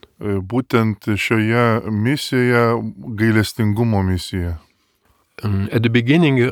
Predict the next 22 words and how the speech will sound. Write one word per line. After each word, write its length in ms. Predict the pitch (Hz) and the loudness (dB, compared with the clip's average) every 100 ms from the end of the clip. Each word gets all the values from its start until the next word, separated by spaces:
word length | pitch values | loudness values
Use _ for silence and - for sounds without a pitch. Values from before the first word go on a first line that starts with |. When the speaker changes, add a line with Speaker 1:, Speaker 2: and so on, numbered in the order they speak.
| - | 0
Speaker 2:
of 280 | 113 110 - | -2 -2 -4
the 180 | 107 101 | -4 -2
Jubilee 400 | 104 120 123 117 | 0 0 2 2
year, 320 | 110 110 151 180 _ _ _ - _ - | 2 2 0 -4 _ _ _ -20 _ -2
Speaker 1:
E, 80 | 110 - - - - | -2 -2 -10 -16 -8
jubiliejaus 880 | 120 104 104 107 113 120 117 104 - | -2 0 2 4 6 6 4 0 -2
metų 500 | 107 107 120 - 120 110 107 104 98 - | 0 2 0 0 0 2 2 0 -2 -2
pradžioje, 640 | 98 92 90 98 101 143 151 _ _ - | -2 0 0 -2 0 -2 -6 _ _ -2
Speaker 2:
on 100 | 110 | 0
December 680 | 113 107 135 123 107 104 113 | 2 2 2 4 2 2 -2
the 400 | - 95 98 92 - _ _ _ - | -6 -2 0 0 -6 _ _ _ -6
twenty-seventh 920 | - 104 95 - 143 139 165 - - - - | 0 2 2 2 2 2 0 -6 -20 -20 -10
last 340 | 107 101 - | -4 -4 -4
year, 220 | - 147 180 _ _ | -2 -2 -4 _ _
Speaker 1:
tai 160 | - 104 98 | -6 -2 0
yra 180 | 101 107 101 | 2 2 2
praeitų 400 | 107 107 - 107 | 2 2 2 0
metų, 560 | 104 107 120 - 117 | 2 2 0 0 2
e, 720 | 110 104 104 101 95 143 110 101 | 4 4 4 2 0 -6 -6 -4
gruodžio 400 | 98 104 104 101 | -2 0 0 0
dvidešimt 460 | 98 104 101 - 101 | 0 0 -2 -2 -4
septintą, 680 | - 90 - 123 143 - 135 | -4 -6 -4 -4 -4 -4 -4